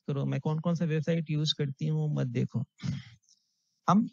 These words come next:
एक request भेज सकते हैं, Chrome हर request response के साथ ये बोलेगा कि ये user नहीं चाहता कि इसे trace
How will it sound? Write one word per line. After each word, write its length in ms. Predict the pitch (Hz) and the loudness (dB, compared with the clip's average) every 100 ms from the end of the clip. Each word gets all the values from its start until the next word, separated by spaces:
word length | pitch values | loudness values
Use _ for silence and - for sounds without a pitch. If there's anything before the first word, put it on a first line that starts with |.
| - | -2
एक 160 | 190 190 | -2 2
request 420 | 196 - 208 226 214 | 2 6 6 6 4
भेज 220 | 226 - | 4 4
सकते 300 | 208 - 202 | -2 -2 2
हैं, 120 | 208 | 2
Chrome 380 | 202 175 185 185 | 2 2 4 2
हर 180 | 143 190 | 4 4
request 340 | 202 214 160 | 6 4 0
response 360 | 170 - 185 180 | -2 0 0 2
के 80 | 190 | 0
साथ 200 | 170 185 180 | 2 0 2
ये 120 | 190 | 2
बोलेगा 480 | 175 185 180 196 214 | 2 2 2 2 2
कि 160 | 190 | 0
ये 200 | 165 180 | 0 4
user 480 | 208 196 180 202 196 - _ - | 4 4 4 4 2 -2 _ -2
नहीं 200 | 156 208 | 2 4
चाहता 340 | 196 185 185 | 4 2 2
कि 80 | 175 | 0
इसे 140 | 165 | -2
trace 220 | 165 143 | -2 -4